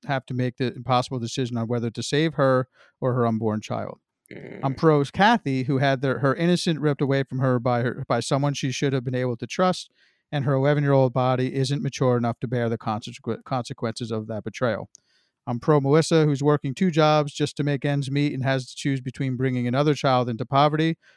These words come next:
Speaker 1: or feeding the children that she already has because her spouse walked out on her. I'm pro Brittany, who realized that she is in no way financially, emotionally, or physically able to raise a child.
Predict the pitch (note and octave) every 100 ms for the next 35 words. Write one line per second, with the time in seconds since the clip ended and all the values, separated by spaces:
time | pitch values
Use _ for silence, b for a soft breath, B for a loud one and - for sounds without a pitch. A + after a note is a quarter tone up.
0 | b C#3+ C#3 E3 D#3+ C#3+ - C#3+ C#3 C3
1 | - C3+ C3 B2 B2+ B2 B2 B2 B2+ A#2
2 | A#2 - B2+ B2 - A#2 A2+ A#2 G#2+ G#2
3 | - - - _ _ _ _ B2+ B2+ C#3+
4 | C3 D#3 F3+ D3+ C#3+ C#3+ D3 D3 C#3 C3+
5 | C3 D3 C3 B2+ - D3+ D#3+ D#3+ D3 C#3+
6 | - C3+ C#3 C3+ - C#3 B2+ C3+ D#3 -
7 | D#3+ D#3 A#2+ - D#3 D3+ D#3+ C#3+ C#3 C3
8 | - B2 B2 A#2+ A#2 D3+ D3 D3+